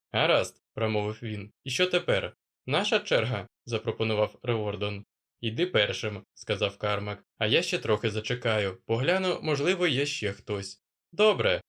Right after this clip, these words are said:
відповів Реордон, простягнув напарникові руку і додав:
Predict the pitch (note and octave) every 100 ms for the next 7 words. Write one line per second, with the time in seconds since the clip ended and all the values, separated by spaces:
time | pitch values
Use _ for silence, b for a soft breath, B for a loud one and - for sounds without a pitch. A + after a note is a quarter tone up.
0 | _ A2 - A2 G2+ - A#2 D#3 F3+ F#3
1 | F#3 E3 D3 - C3 B2 - A2 A2+ G#2+
2 | G#2 G2+ G#2+ C#3+ D3+ - B2+ B2 A2+ G2+
3 | F#2+ -